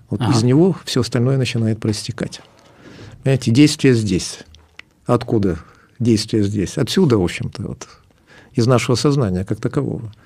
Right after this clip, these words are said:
Speaker 1: Для нас это было, конечно, таким ключевым моментом, в общем-то, из
Speaker 2: А
Speaker 1: чего
Speaker 2: у
Speaker 1: вся психонетика и выросла, по
Speaker 2: А у меня
Speaker 1: большому
Speaker 2: тогда
Speaker 1: счёту.
Speaker 2: вопрос. А какая картина мира сложилась в результате у вас? Вот я Декарта приведу в пример,
Speaker 1: Мгм.
Speaker 2: который говорил,
Speaker 1: Мгм.
Speaker 2: что, собственно, мозговая деятельность не в мозгу происходит.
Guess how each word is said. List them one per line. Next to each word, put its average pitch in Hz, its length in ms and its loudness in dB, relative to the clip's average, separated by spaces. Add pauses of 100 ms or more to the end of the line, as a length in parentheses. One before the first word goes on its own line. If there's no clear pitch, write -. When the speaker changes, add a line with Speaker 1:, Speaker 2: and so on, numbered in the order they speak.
(560)
Speaker 1:
Для 131 220 6
нас 190 160 4
это 156 140 0
было, 147 200 6
конечно, 131 360 0
таким 120 200 0
ключевым 135 400 2
моментом, 123 440 0
в - 40 -6
общем-то, 104 380 -6
из - 180 0
Speaker 2:
А 117 80 2
Speaker 1:
чего 147 120 8
Speaker 2:
у - 20 6
Speaker 1:
вся 151 200 2
психонетика 127 600 2
и 123 40 4
выросла, 101 400 0
по - 100 -4
Speaker 2:
А 120 40 0
у - 40 2
меня 131 80 2
Speaker 1:
большому 131 200 4
Speaker 2:
тогда 123 60 4
Speaker 1:
счёту. 113 80 2
Speaker 2:
вопрос. 113 340 -2
А 104 60 -4
какая 151 280 2
картина 120 400 0
мира 139 240 4
сложилась 110 540 0
в - 20 -8
результате 104 480 0
у 101 60 2
вас? 87 200 -4
Вот 101 100 -6
я 113 180 2
Декарта 110 540 0
приведу 98 720 0
в - 100 -18
пример, 95 280 0
Speaker 1:
Мгм. 107 80 -6
Speaker 2:
который 95 260 -4
говорил, 98 280 0
Speaker 1:
Мгм. - 60 -2
Speaker 2:
что, 113 240 -8
собственно, - 400 -4
мозговая 113 400 2
деятельность 135 420 0
не 110 100 2
в 101 60 2
мозгу 113 320 0
происходит. 90 600 -8